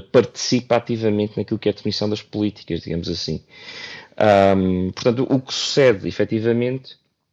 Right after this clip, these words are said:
é que temos, eh, uma situação em que, eh, mesmo havendo proclamações, planos, estratégias, eh, não há uma implicação política verdadeira na resolução dos problemas. Não há políticas de terreno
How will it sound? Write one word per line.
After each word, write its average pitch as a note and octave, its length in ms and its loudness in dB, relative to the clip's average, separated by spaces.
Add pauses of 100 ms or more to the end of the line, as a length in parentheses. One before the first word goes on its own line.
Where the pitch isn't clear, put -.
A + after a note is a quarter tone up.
(580)
é C3 120 6
que C3 100 -8
temos, B2+ 680 0
eh, A#2+ 580 6
uma A#2+ 220 -2
situação A#2 580 0
em A#2 100 2
que, A#2+ 440 0 (500)
eh, G#2+ 560 8
mesmo C3 340 4
havendo A2+ 600 2
proclamações, G#2+ 1000 2
planos, G#2 580 2
estratégias, G2 1080 0 (640)
eh, A2+ 680 6
não C#3 600 6
há C#3 100 4
uma C3+ 140 4
implicação A#2+ 560 2
política A2 540 0
verdadeira G2 720 2
na F#2+ 120 0
resolução F#2 440 -4
dos F2 120 -10
problemas. D#2 680 -4
Não G2+ 220 0
há A#2 120 2
políticas A#2 480 -2
de G2+ 100 -6
terreno F#2+ 600 -2